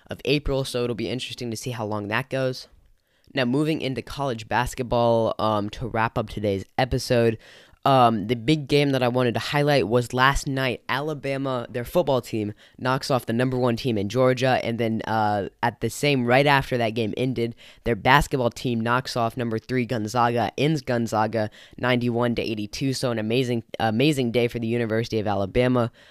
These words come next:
uh, going in. They basically went into Georgia playing in Atlanta. It was, like, sixty-eight percent Georgia fans there. Um,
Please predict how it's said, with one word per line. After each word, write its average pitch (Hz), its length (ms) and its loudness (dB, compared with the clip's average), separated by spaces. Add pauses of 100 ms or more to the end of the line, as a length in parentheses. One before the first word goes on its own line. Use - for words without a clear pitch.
(200)
uh, 123 140 6
going 123 360 4
in. 120 140 4
They 107 100 2
basically 117 480 2
went 117 160 2
into 110 160 0
Georgia 113 380 -2
playing 110 320 -4
in 104 80 -6
Atlanta. 110 520 -2
It 101 60 0
was, 110 160 -2
like, 110 140 -2
sixty-eight 120 500 -4
percent 107 340 -4
Georgia 117 300 0
fans 113 320 -4
there. 110 300 -2 (500)
Um, 117 580 2